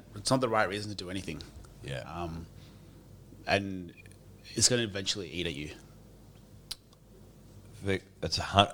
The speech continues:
Speaker 2: hundred percent. And I think, you know what it is, man? I, like, I look at it, and obviously we're in business to make money, but I think the industry is so hard. If you, that's
Speaker 1: Yeah.
Speaker 2: purely your sole focus, you're in the wrong industry, man.
Speaker 1: Yeah.
Speaker 2: So, Anthony, how much of your success do you put to luck, and how much do you put to hard work?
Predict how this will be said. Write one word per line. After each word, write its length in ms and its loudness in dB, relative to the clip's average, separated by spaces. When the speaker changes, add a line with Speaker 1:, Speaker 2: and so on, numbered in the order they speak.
Speaker 2:
hundred 300 8
percent. 220 2
And 80 8
I 80 12
think, 260 4
you 80 2
know 60 10
what 100 12
it 80 8
is, 180 8
man? 140 6
I, 240 4
like, 120 8
I 100 8
look 220 6
at 140 10
it, 100 6
and 160 0
obviously 320 2
we're 60 4
in 60 0
business 240 0
to 40 -2
make 200 -2
money, 280 0
but 140 -4
I 40 -2
think 200 -6
the 100 -4
industry 360 -2
is 80 0
so 200 4
hard. 380 2
If 160 -4
you, 60 -4
that's 160 2
Speaker 1:
Yeah. 120 0
Speaker 2:
purely 240 6
your 100 4
sole 220 6
focus, 600 0
you're 100 4
in 80 6
the 40 6
wrong 180 6
industry, 340 0
man. 300 -4
Speaker 1:
Yeah. 200 -2
Speaker 2:
So, 360 8
Anthony, 300 8
how 200 10
much 240 8
of 80 2
your 120 6
success 580 8
do 160 0
you 80 8
put 220 -2
to 120 4
luck, 380 4
and 100 2
how 120 6
much 160 4
do 60 4
you 60 4
put 140 0
to 80 2
hard 200 10
work? 200 4